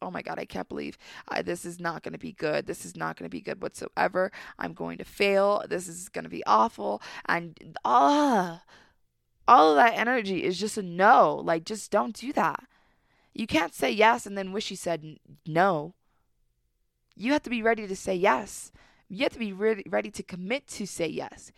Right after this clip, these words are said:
You have to be ready to make that commitment to say yes to whatever it is in your life that's going to benefit you in your life,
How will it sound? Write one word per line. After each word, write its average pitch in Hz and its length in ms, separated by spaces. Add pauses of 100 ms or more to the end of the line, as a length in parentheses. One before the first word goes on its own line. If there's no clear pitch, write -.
(200)
You - 80
have 233 100
to - 60
be 220 140
ready 202 240
to 196 160
make 196 280
that 294 180
commitment 156 420
to - 100
say - 220
yes 156 560 (460)
to 247 220
whatever 185 960
it 165 200
is 156 380
in 160 180
your 170 240
life 160 280
that's 160 200
going 165 280
to 156 200 (140)
benefit 180 580
you 170 460
in 156 160
your 156 300
life, 151 540